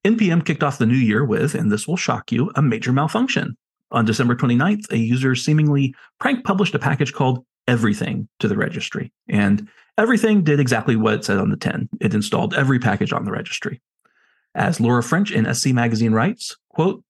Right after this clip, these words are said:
"This created a registry-wide web of dependencies that effectively disabled the ability to unpublish packages on the site, as packages that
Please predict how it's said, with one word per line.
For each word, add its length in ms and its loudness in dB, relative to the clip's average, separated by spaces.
"This 120 2
created 360 2
a 100 2
registry-wide 840 0
web 260 -2
of 120 -2
dependencies 640 -2
that 100 -2
effectively 420 0
disabled 540 0
the 120 2
ability 340 2
to 100 0
unpublish 600 -2
packages 420 -4
on 160 -2
the 60 2
site, 360 -2
as 140 -2
packages 480 0
that 160 0